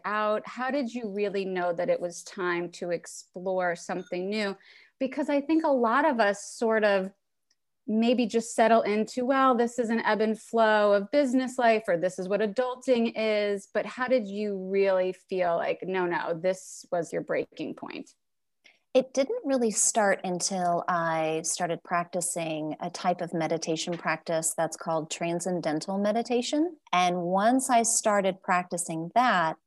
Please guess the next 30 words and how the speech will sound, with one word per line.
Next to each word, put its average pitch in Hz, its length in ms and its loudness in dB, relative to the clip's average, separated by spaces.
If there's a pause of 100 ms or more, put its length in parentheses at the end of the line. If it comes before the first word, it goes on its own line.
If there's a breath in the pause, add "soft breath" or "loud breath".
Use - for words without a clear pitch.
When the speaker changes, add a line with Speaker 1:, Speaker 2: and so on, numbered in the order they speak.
(300)
Speaker 2:
I 175 180 0
was 170 240 -4 (100)
tuning 202 720 2
in 170 460 -2
to - 120 -6
me 147 540 -2
and 160 260 -4
bringing 170 500 -2
that 147 340 -6
self-awareness 156 1040 -4 (160)
out. 139 480 -4 (120)
That's - 480 4
really 185 760 6
what - 240 0
sparked - 760 0 (460)
kind 233 200 -4
of - 80 -2
everything - 480 -2
for - 180 -12
me. - 300 -12 (220)
I 180 180 6
started 180 380 0
listening 202 480 2
to 165 160 -8
myself. - 560 -8
I 170 80 -4
started, 214 420 0 (400)
instead 220 380 0
of 277 200 4 (460)
reacting 175 1000 2